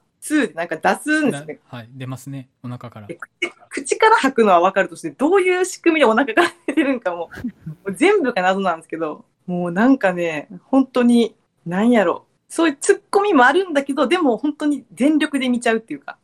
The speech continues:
Speaker 2: うん。
Speaker 1: 完全に子供に戻って見てました。
Speaker 2: はい。僕も怪獣映画でガメラツーが一番好きで、
Speaker 1: おー。
Speaker 2: あの、ちっちゃい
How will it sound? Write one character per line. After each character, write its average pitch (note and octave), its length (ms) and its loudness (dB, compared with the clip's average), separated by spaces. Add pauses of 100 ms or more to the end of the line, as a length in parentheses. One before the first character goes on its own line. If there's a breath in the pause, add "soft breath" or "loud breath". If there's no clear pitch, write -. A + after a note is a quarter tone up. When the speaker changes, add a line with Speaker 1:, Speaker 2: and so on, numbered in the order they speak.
(180)
Speaker 2:
う C3 40 -18
ん。 A2 300 -14
Speaker 1:
完 A3 160 2
全 G#3+ 80 2
に - 20 -6
子 A3 120 -2
供 G#3+ 200 4
に G#3 80 2
戻 G3 220 2
っ - 100 -14
て D#3 100 -4
見 D#3 120 -8
て E3 80 -4
ま D3+ 120 -4
し - 80 -14
た。 - 100 -10
Speaker 2:
は - 40 -20
い。 - 40 -20 (340)
僕 C#3+ 280 -12
も G3+ 100 -8
怪 C4 260 -8
獣 C4+ 180 -10
映 G3+ 60 -6
画 D3 80 -8
で B2+ 80 -14
ガ E3 180 -6
メ F#3+ 100 -6
ラ C3+ 60 -8
ツ - 180 -16
ー - 20 -14
が B2 100 -16
一 D#3+ 200 -16
番 E3 240 -8
好 D#3+ 60 -18
き - 200 -16
で、 G#2+ 320 -18 (260)
Speaker 1:
お E3 380 0
ー。 D#3 40 -4
Speaker 2:
あ - 20 -2
の、 D#3 400 -6 (400)
ち - 160 -14
っ - 20 -14 (100)
ち - 100 -16
ゃ G4+ 60 -8
い D3+ 240 -12